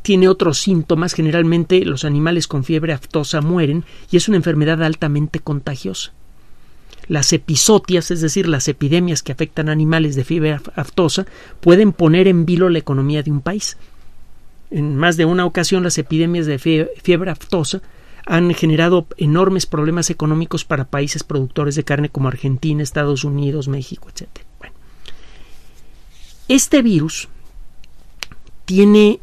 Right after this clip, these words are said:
una proteína que por alguna razón se le pega con facilidad,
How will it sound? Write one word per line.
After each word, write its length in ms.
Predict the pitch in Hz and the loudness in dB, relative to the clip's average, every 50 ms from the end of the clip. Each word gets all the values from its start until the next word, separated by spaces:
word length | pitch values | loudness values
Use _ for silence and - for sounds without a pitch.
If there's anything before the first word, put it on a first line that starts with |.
| - - | -4 2
una 280 | 226 185 196 214 202 | 4 4 4 4 2
proteína 840 | 190 - - - 185 175 170 - - 180 180 185 190 175 156 160 160 - - - - - - - - - - - - - - - - - - - - - | -2 -2 0 0 2 2 2 2 4 4 4 4 4 4 2 0 -2 -4 -12 -16 -18 -18 -20 -20 -20 -20 -20 -18 -16 -18 -16 -16 -16 -16 -16 -18 -16 -4
que 140 | - - 185 | 0 0 0
por 200 | - - 180 170 | 2 2 4 4
alguna 360 | 170 170 170 220 240 262 247 | 4 4 4 4 4 4 4
razón 480 | - - - 156 - - 220 202 208 208 | 2 2 0 0 0 2 2 2 2 2
se 260 | - - - - 190 | 0 2 4 4 6
le 160 | 185 180 175 | 6 6 4
pega 380 | 165 - - 214 214 233 226 208 | 4 4 4 4 4 4 2 0
con 260 | - - 196 175 165 | 2 0 0 0 0
facilidad, 640 | - - 160 147 - - 160 151 160 151 147 135 135 | 0 0 0 0 0 0 0 0 0 0 0 -2 -4